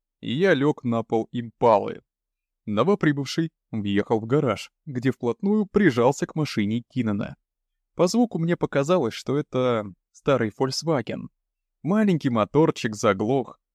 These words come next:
и я услышал, как сержант тихо кряхтит, пытаясь выбраться из машины. Зажглась лампа на крыльце, и до меня донесся звук открывающейся двери.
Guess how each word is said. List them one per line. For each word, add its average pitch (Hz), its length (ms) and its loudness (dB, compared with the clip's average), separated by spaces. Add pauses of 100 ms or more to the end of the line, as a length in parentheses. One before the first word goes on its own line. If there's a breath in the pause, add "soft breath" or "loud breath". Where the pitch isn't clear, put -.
(280)
и 101 160 -6
я 147 160 2
услышал, 156 580 0
как - 200 -4
сержант 120 540 0 (300)
тихо 160 360 -2
кряхтит, - 640 -2 (320)
пытаясь 131 500 4
выбраться 131 520 -2
из 113 120 0
машины. 123 600 -6 (580)
Зажглась 107 520 0
лампа 147 320 2
на 104 100 0
крыльце, 160 540 -2 (260)
и 120 100 -4
до 113 120 0
меня 131 300 0 (180)
донесся 117 600 -2
звук 117 340 -6 (120)
открывающейся 120 880 0
двери. 113 380 -6